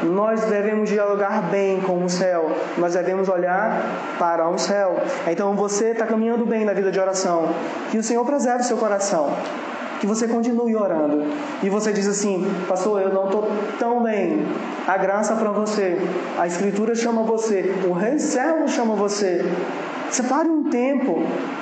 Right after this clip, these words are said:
Ou você é daquele que diz: "Eu não tô indo bem, Senhor. Eu passo uma semana sem orar." Você sabe, talvez você seja daquele tipo que passa a semana toda sem fazer uma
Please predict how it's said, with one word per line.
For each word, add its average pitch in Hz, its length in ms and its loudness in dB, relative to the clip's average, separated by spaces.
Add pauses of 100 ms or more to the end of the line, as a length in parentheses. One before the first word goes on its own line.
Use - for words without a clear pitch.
(220)
Ou 233 160 0
você 240 320 0
é 214 560 2
daquele 196 300 0
que 214 80 0
diz: 196 180 0
"Eu 220 80 2
não 233 160 0
tô 208 180 0
indo 175 220 0
bem, 151 360 0
Senhor. 147 220 -4 (200)
Eu 180 60 0
passo 214 280 0
uma 240 100 0
semana 226 640 0
sem 208 140 0
orar." 175 180 2 (200)
Você 254 220 0
sabe, 170 680 0 (320)
talvez 208 220 0
você 233 260 0
seja 233 220 0
daquele 226 360 0
tipo 226 220 -2
que 240 120 -2
passa 233 240 0
a - 20 2
semana 269 420 2
toda 262 300 2
sem 269 260 0
fazer 277 680 2
uma 269 540 2